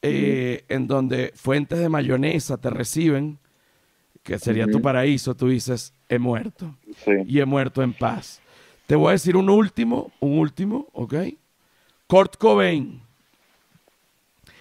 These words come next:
Speaker 1: "Es mejor
Speaker 2: Ajá.
Speaker 1: consumirse que desaparecer". Pero eso lo había dicho Neil Young. O sea, que él no dijo esa vaina, sino que se la copió.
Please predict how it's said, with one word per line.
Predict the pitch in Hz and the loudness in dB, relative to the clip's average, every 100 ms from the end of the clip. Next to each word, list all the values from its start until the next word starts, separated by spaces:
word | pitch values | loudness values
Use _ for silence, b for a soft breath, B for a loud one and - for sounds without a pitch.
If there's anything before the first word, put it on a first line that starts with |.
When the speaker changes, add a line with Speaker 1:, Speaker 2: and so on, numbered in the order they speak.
| b | b
Speaker 1:
"Es | 160 180 | -2 -2
mejor | 208 214 | 0 0
Speaker 2:
Ajá. | - | 2
Speaker 1:
consumirse | 208 202 - 185 170 214 208 - 208 | 2 0 -4 -2 0 0 -2 -6 -4
que | 190 | 0
desaparecer". | 165 - 143 151 139 127 147 139 120 B B B B | 0 0 -2 -2 -2 -2 0 -2 -2 B B B B
Pero | 160 160 202 | 2 4 6
eso | 214 - 196 | 4 2 0
lo | 185 170 165 | 2 4 4
había | 156 170 180 | 4 4 2
dicho | 190 - 196 - | -2 -4 -4 -2
Neil | 170 180 180 151 | 0 4 4 4
Young. | 170 151 135 - | 4 4 0 -6
O | 117 | -6
sea, | 135 131 | -4 -4
que | 135 | -2
él | 139 | 0
no | 151 | 2
dijo | 165 160 | 4 2
esa | 151 165 | 2 0
vaina, | 160 165 | 0 -2
sino | 151 151 | -4 -4
que | 135 | -4
se | 127 | -6
la | 117 | -6
copió. | - 180 156 | -6 -6 -6